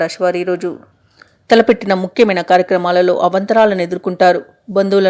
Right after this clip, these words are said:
నుండి విమర్శలను ఎదుర్కొనే అవకాశం అయితే కనిపిస్తుంది. కుటుంబ సభ్యుల నుండి ఒత్తిడులు అనేవి ఉంటాయి. ఆలోచనలు నిలకడగా ఉండగా చాలా నష్టపోతారు. అలాగే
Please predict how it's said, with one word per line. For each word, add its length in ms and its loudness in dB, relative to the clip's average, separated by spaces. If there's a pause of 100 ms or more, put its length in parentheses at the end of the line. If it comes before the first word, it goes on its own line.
నుండి 260 -4
విమర్శలను 540 0 (160)
ఎదుర్కొనే 380 -4
అవకాశం 380 -2
అయితే 180 -6
కనిపిస్తుంది. 500 -4 (540)
కుటుంబ 320 2
సభ్యుల 260 0 (100)
నుండి 180 -2 (120)
ఒత్తిడులు 440 0
అనేవి 300 -2
ఉంటాయి. 280 0 (560)
ఆలోచనలు 400 0 (100)
నిలకడగా 500 0
ఉండగా 300 0 (300)
చాలా 200 4 (120)
నష్టపోతారు. 600 2 (340)
అలాగే 280 -2